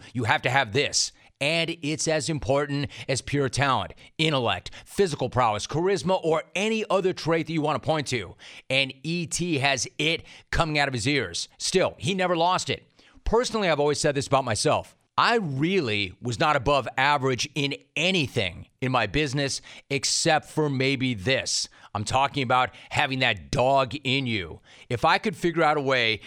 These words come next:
to manufacture dog, I would inject the world with it, and I would be the richest man on the planet. Like, don't kid yourselves. There were better pure athletes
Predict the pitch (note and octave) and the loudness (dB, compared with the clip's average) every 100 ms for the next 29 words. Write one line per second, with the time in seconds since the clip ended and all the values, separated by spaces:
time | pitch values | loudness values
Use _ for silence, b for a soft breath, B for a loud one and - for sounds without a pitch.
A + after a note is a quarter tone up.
0 | B - C#3 D3 D3+ C#3+ - C#3 C3 - | B -4 0 2 2 0 2 2 2 0
1 | A#2 F2+ A2+ A2+ C3+ E3 D3+ - _ B | -4 -2 0 2 4 0 -4 -12 _ B
2 | B - - F3 F3 E3+ C#3+ - E3 E3 | B 2 2 2 0 0 0 2 2 2
3 | D#3+ C3+ B2+ D#3+ D#3 B2 C#3 C3+ C#3+ B2+ | -2 -2 0 2 2 0 -2 0 -2 -2
4 | B - D3+ D#3 D#3 C3+ D3+ B2+ C3 D#3 | B -2 2 2 0 0 -2 -2 -4 -2
5 | D#3 - C#3+ C#3 C3 - C#3 C#3 F#2+ - | -4 0 0 0 -2 -2 0 2 0 -8
6 | B B D3 B2 G#3 A#3 - A3+ E3 - | B B -6 0 0 0 -2 -2 -2 0
7 | A2+ F2+ - - B B G2 E3+ A3+ A#3 | -2 -2 -8 -12 B B -2 2 2 4
8 | D#3+ G#2 C#3+ F3+ F#3 E3 - E3+ D#3+ C3 | 0 0 0 2 0 -2 -2 0 2 2
9 | D3 C#3+ B2 A2+ G#2 | 2 0 -2 -2 -4